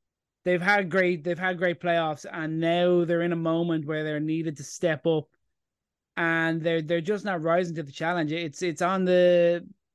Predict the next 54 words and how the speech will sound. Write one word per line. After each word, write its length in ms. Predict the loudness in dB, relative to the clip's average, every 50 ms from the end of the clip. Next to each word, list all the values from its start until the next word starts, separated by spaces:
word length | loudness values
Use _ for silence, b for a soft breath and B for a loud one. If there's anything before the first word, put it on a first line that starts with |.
| _ _ _
it's 100 | -6 -6
on 100 | -6 -4
the 80 | -6
coach. 420 | -4 -2 0 0 0 -2 -2 -4 -2
Uh, 300 | 0 0 0 0 0 -2 -6 _ _ _ -16
co-, 80 | -16 -16 _ _ _ _ b b b b b b
Spoelstra's 380 | 2 4 4 4 4 2 2
gotta, 340 | 4 6 6 8 6 6 4
gotta 280 | 2 2 4 4 6 4
be 200 | 4 0 -2 _ _ -18
willing 580 | -16 -14 -12 -6 0 4 6 6 6 6 4 4
to 100 | 2 2
make 220 | 2 2 0 0
these 220 | 0 -2 0 0
moves, 260 | 0 2 2 2 0 0
gotta 220 | 0 -2 -2 -2
give 280 | -2 -2 -2 -2 -2 -4
some 140 | -4 -4
more 180 | -2 -2 -2 -2
minutes 340 | 0 -2 -2 -2 -4 -6 -6
to 100 | -4 -2
Lowry 380 | -2 0 0 0 0 -2 -2
and 100 | -2 -2
Duncan 220 | -2 -4 -4 -4 -4
Robinson. 420 | -2 -2 -2 -4 -4 -4 -4 -2
Obviously, 340 | -2 -2 -2 -2 -2 -2 -2
they're 420 | 0 0 0 2 2 0 0 -2 -6 _ _ _ _ _ _ _ _ -2
having 240 | 0 0 0 0
the 80 | -2 -2
impact 300 | -2 -2 -2 -2 -2 -2
that 80 | -4 -6
they're 100 | -4 -4
having 260 | -2 -2 -2 -4 -4
'cause 220 | -4 -4 -6 -4
they're 80 | -6 -8
coming 300 | -6 -4 -4 -2 -2 -2
off 180 | -4 -6 -6
the 80 | -4 -4
bench, 340 | -2 -2 -2 -2 -4 -6 -4
but 220 | -4 -4 -4 -6 _ _ _ _ _ _ _ _
maybe 200 | -2 0 0 4
gotta 160 | 4 4 6
give 160 | 6 6 4 4
them 80 | 4
a 40 | 4
bit 80 | 4 4
more 140 | 2 2
of 80 | 2 2
a 40 | 4
look, 180 | 4 4 4 2
'cause 100 | 0 -2
I've 140 | -2 -2 -2
quite 220 | 0 0 0 2
liked 480 | 2 2 0 0 -2 -6 _ -20 -20